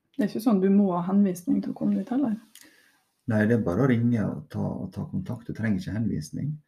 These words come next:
Speaker 2: Eh, familievernet har jo taushetsplikt på samme måten som andre, men i tillegg så er det sånn i familievernet at etter tre år så er alt slettet. Så du har ingen historikk, eh, i, i familievernet. Det er jo en del som synes kan være ok,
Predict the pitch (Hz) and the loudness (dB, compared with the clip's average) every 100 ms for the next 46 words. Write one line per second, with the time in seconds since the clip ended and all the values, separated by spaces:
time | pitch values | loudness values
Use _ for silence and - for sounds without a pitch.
0 | _ _ _ - 101 92 - 104 117 110 | _ _ _ -4 -2 -2 -2 0 2 2
1 | 87 85 101 117 - 104 101 110 - - | -2 -2 -2 -2 -2 -4 -6 -10 -14 -14
2 | _ _ - 98 98 - - 101 - 87 | _ _ -10 -6 -6 -6 -8 -10 -8 -10
3 | 92 - 92 95 127 113 107 - 120 156 | -12 -8 -6 -2 0 0 -2 -2 2 2
4 | 175 185 165 160 143 135 120 117 117 104 | 2 0 0 -2 0 0 0 2 2 0
5 | 92 147 - 107 - 131 117 147 151 123 | -2 -8 -12 -16 -6 -2 0 0 0 -4
6 | 110 - - - - - - - - _ | -8 -6 -8 -8 -14 -20 -20 -20 -20 _
7 | _ - _ _ _ 104 107 101 101 107 | _ -20 _ _ _ -2 0 2 2 0
8 | 101 - 104 151 - - _ _ _ _ | -4 -4 0 0 -4 -16 _ _ _ _
9 | _ - 107 104 92 110 107 95 90 - | _ -4 -2 -2 -2 -2 0 0 -2 -4
10 | 104 - 92 92 - - - 117 139 104 | -4 -2 -2 -2 -4 -6 -4 0 0 0
11 | 98 - - - - - - - - - | -2 -4 -8 -6 -8 -8 -8 -8 -8 -10
12 | - _ _ _ _ _ 92 85 - | -14 _ _ _ _ _ -4 -4 -6